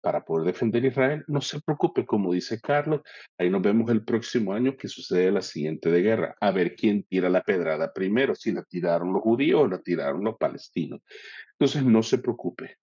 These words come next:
por eso estamos aquí para ayudarle. Urgentemente poste estos videos para que usted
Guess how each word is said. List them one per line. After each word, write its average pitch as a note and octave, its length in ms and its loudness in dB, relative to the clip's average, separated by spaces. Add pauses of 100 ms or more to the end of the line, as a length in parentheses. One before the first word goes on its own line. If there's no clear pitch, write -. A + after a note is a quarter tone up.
por G2+ 180 2
eso D#3 380 2 (320)
estamos A2 480 2
aquí A2 140 -2
para F#2 240 -4
ayudarle. D#2 400 -6 (1120)
Urgentemente G#2+ 720 0
poste A2+ 280 -2
estos A#2+ 220 0
videos C3+ 340 2 (380)
para A2 240 0
que - 100 -8
usted A#2 760 0